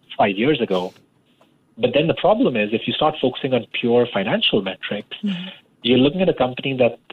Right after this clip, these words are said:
Speaker 1: uh, generated about eight billion dollars of revenue, uh, a relatively small increase of only about three and a half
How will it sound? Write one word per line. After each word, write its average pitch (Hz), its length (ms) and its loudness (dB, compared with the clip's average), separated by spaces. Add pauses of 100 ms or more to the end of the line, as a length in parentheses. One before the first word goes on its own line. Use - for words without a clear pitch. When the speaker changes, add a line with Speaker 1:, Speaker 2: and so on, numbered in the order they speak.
(120)
Speaker 1:
uh, 104 320 2 (120)
generated 123 480 2
about 110 320 2
eight 123 240 0 (100)
billion 110 420 -2
dollars 104 460 0 (220)
of 98 140 -2 (100)
revenue, 117 520 -2 (560)
uh, 120 320 4 (220)
a 123 80 -2
relatively 196 480 0 (120)
small 123 300 2
increase 127 360 -2
of - 120 -8
only 139 200 -2
about 131 240 2 (140)
three 117 120 -2
and 117 100 0
a 110 40 -2
half 104 240 -4